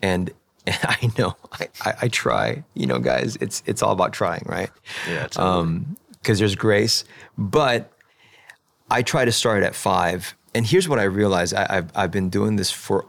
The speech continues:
Speaker 1: almost, I would say, four months now, right? And I've, Paul, man, I've tried. Meaning to say, like, I've tried and failed, and I've tried and failed multiple times, but I just felt, I just kept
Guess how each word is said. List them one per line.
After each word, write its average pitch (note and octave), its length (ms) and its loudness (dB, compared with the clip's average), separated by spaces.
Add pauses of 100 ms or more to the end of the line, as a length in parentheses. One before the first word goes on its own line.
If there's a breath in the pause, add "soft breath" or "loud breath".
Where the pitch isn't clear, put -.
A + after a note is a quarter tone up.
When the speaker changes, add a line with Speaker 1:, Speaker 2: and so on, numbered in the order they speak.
Speaker 1:
almost, A2+ 580 2 (480)
I G2+ 80 2
would G2 180 2
say, - 180 -2
four G#2 300 0
months G2 320 -2
now, - 240 -6 (380)
right? G#2+ 320 0
And G#2+ 100 0
I've, G#2+ 260 0 (280)
Paul, G2+ 420 0 (120)
man, F2+ 200 -2
I've G2 160 -2
tried. D#2+ 400 -2 (800 loud breath)
Meaning F3+ 280 4
to C#3+ 80 4
say, A2+ 260 4
like, F#2+ 380 -2 (1200 soft breath)
I've A#2 160 2
tried A#2+ 280 2
and C3 120 2
failed, G#2+ 360 2
and F#2+ 100 -2
I've F2+ 100 -2
tried G2+ 240 0
and F#2+ 120 -4
failed F2+ 240 -4 (140)
multiple C3 880 2
times, F#2+ 460 -4
but - 160 -6
I E3 100 -2
just D#3+ 200 -2
felt, - 260 -8 (160)
I B2+ 100 -6
just D3+ 300 -4
kept - 280 -6